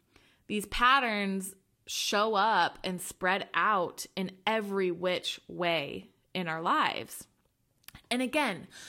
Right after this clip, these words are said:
there's no judgment with this. There's no good, bad, right, wrong, how to,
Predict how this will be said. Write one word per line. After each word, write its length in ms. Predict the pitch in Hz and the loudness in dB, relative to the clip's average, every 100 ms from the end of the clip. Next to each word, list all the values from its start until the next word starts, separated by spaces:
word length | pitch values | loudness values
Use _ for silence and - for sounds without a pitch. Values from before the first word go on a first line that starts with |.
| - | -14
there's 200 | - 247 | -6 -4
no 160 | 277 359 | -2 -4
judgment 540 | - 226 226 208 139 | 0 0 0 -4 -8
with 160 | - - | -10 -10
this. 380 | 156 - 185 - - - | -8 -8 -8 -10 -14 -4
There's 180 | 233 240 | 0 2
no 160 | 294 330 | 2 2
good, 280 | 247 247 | 0 0
bad, 300 | 233 208 202 | 4 4 4
right, 240 | 190 202 202 | 2 2 2
wrong, 600 | 190 185 185 180 180 185 - _ | 2 4 4 2 -2 -8 -14 _
how 260 | - - 226 | -10 0 2
to, 280 | 226 214 | 2 -2